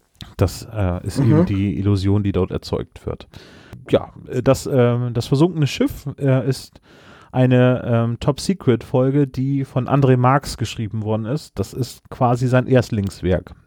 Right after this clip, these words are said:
Speaker 1: Das hat er, glaub ich, damals als Bewerbungsskript eingereicht, äh, bei Frank H. Kosmos. Das aber allerdings nicht genommen wurde, sondern erst dann die Spur des Raben müsste, glaub ich, die erste Folge von ihm gewesen sein.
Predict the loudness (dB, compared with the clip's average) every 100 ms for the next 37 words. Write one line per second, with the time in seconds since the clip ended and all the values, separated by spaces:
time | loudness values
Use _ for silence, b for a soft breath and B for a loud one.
0 | _ -4 -2 2 2 2 0 0 0 0
1 | -4 -4 -2 4 4 4 2 0 -6 -14
2 | _ -12 -2 -2 -2 -8 -2 0 0 2
3 | 2 2 -4 -10 -4 -4 -2 0 0 0
4 | -2 -4 -6 -4 -2 -2 -2 -8 -2 -2
5 | -2 -4 B B B B B B -2 0
6 | 2 4 4 2 2 2 2 0 -2 -2
7 | 0 2 2 0 0 0 0 0 0 0
8 | 2 2 0 -4 -4 0 0 2 4 4
9 | 4 0 -2 -4 -4 -4 -4 -4 -4 -6
10 | -4 -4 -4 -6 -6 -6 -4 -2 -2 -2
11 | -4